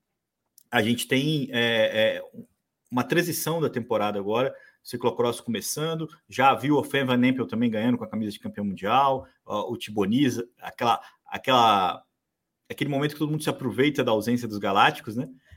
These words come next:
É, pra poder já garantir o seu,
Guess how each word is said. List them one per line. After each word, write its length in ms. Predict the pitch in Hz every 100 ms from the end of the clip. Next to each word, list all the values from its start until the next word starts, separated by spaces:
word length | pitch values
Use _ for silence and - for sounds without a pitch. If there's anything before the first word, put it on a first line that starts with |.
| _ -
É, 60 |
pra 160 | - 117
poder 460 | - 104 117 123
já 400 | 104 117 123 104
garantir 440 | 107 117 110 101 127
o 60 |
seu, 460 | 104 - 120 156